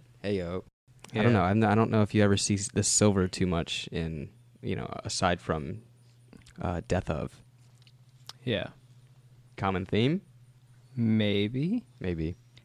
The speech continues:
Speaker 2: Now, the closer we get to them,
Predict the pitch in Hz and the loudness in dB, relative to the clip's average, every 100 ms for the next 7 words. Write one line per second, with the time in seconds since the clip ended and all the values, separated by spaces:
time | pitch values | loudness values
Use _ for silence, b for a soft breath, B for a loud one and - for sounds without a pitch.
0 | _ - 143 143 139 135 - - 147 135 | _ 2 6 8 8 6 0 -6 -4 -2
1 | - 175 - 170 143 127 123 127 - 127 | 2 2 2 2 2 4 4 4 2 -4
2 | 110 95 95 90 | -2 -2 -2 -6